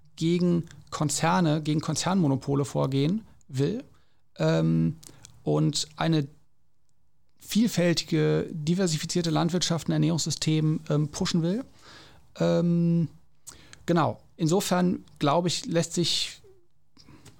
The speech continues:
da die Souveränität gar nicht mehr so eng fixieren.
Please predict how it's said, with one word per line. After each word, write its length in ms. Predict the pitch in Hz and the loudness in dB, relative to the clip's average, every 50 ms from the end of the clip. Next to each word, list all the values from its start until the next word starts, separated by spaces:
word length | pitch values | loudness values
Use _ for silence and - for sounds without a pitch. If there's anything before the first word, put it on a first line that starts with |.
| - - - - - - - | -20 -20 -20 -20 -20 -4 0
da 200 | 143 147 165 180 | 2 2 4 4
die 100 | 180 170 | 4 4
Souveränität 760 | 160 165 175 160 160 160 156 - - 156 165 170 165 - - | 4 2 2 2 2 2 0 0 0 2 2 2 0 -2 -2
gar 140 | 160 151 165 | 0 2 2
nicht 120 | 170 - | 2 2
mehr 100 | 175 160 | 0 0
so 80 | 151 151 | 0 0
eng 140 | - 170 170 | 0 0 -2
fixieren. 520 | - - - - - - 196 240 277 285 | -2 -4 -4 -4 -4 -2 -2 -2 -2 -4